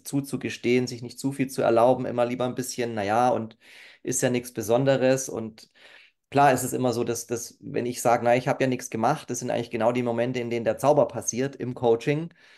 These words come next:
So, „Ups, ach, da war was.“ Aber es geht natürlich drum, damit auch bewusst zu arbeiten. Was ich damit sagen möchte, ist, auch ich darf das lernen, ähm,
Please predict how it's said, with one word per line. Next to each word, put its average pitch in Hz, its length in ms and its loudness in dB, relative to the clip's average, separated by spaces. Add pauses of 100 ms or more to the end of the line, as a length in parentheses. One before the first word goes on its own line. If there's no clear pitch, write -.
(120)
So, 123 340 -2
„Ups, - 500 0
ach, 135 200 0
da 123 160 -2
war 139 180 2
was.“ 139 440 -2 (680)
Aber 117 180 -4
es 120 80 -8
geht 131 120 -2
natürlich 123 280 -4
drum, 120 220 -6
damit 120 260 2
auch 120 160 0
bewusst 120 520 -4
zu 113 100 0
arbeiten. 117 400 2
Was 107 120 -8
ich 104 80 -16
damit 107 260 -4
sagen 123 280 2
möchte, 110 300 -4
ist, - 420 -6 (520)
auch 110 160 0
ich 151 200 -2
darf 117 260 4
das 110 160 -6
lernen, 117 680 4
ähm, 104 640 -2